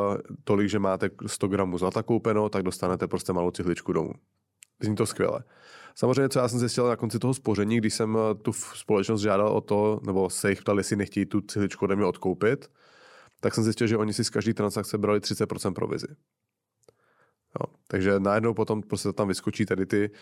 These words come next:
věci, které vám na začátku nikdo, nikdo neřekne. No. A to samozřejmě, já nevím, Roman Čechmánek, co se tam přesně stalo třeba,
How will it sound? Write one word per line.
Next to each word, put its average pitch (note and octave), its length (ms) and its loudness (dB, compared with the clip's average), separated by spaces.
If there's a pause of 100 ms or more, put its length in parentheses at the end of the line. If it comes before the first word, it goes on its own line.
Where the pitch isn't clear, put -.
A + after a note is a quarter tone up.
(160)
věci, G2+ 220 2
které A#2 180 2
vám A#2 120 2
na A2+ 80 0
začátku G#2+ 440 -2
nikdo, G2+ 420 2 (500)
nikdo G2 220 2
neřekne. F2 320 -2
No. D#2+ 240 0
A G2+ 60 -4
to A2 140 -2
samozřejmě, A#2 380 0
já A2+ 160 2
nevím, A2 280 -2
Roman G2+ 320 0
Čechmánek, G2+ 380 -2
co - 100 -10
se G2+ 80 -12
tam G2+ 120 -2
přesně G2+ 240 -6
stalo G2 300 0
třeba, G#2+ 400 0